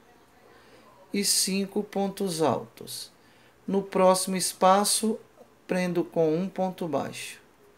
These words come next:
Laço o fio, vou no próximo espaço, cinco pontos altos. Um, dois, três, quatro,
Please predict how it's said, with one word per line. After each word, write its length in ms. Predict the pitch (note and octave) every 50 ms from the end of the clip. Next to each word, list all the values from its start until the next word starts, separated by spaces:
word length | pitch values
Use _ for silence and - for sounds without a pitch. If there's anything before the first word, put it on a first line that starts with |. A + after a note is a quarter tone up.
| - - - - _ _ _ _
Laço 460 | - E3 D#3+ D3+ D3 D3+ D3+ - - G#3+
o 40 |
fio, 420 | - - - - A3+ B3 C4 C4+ B3+
vou 200 | G#3+ G#3+ G#3 G3+
no 120 | G3 G3+
próximo 520 | G3 - - F#3+ F#3 F#3 F3+ F#3 - F#3+ F#3
espaço, 680 | F3 - - - - - - C#4+ D4 - - - G#3
cinco 520 | G3 - - - F#3+ F#3 F#3 F#3 - G3+ G3
pontos 460 | - G3 F#3+ F#3 F#3 F#3+ F#3+ E3 D3+
altos. 460 | C#3+ G2+ - - - - A#2+ B2 C#3
Um, 380 | D#3 D#3+ E3 F3+ F#3+ G3+ A3+ A3 - - - _ - - _ _ _ _ _ _ _ _ _ _ _ _ _ _ _ _
dois, 1040 | - B3 D3 C3+ D#3 D#3 D3+ D3 D3 D3 D3 E3+ F3 - - - - - - - - _ _ _ _ _ _ _ _ _ _ _ _ _ _ _ _ _ _ _ _ _ _ _ _ _ _ _ _ _ _ _ _ _ _ _ _ _ _ _ _ -
três, 880 | - D3+ D3+ D3+ D3 C#3+ D3 D3+ F3 F3+ - - - - - - - - _ _ - - - - - - _ _ _ - - - - _ _ _ _ - _ _ _ _ _ _ _ _ _ _ -
quatro, 880 | - - D3 C#3+ C#3+ C#3+ C#3+ C#3 - - - - F#3 F3 F#3+ G3+ G3+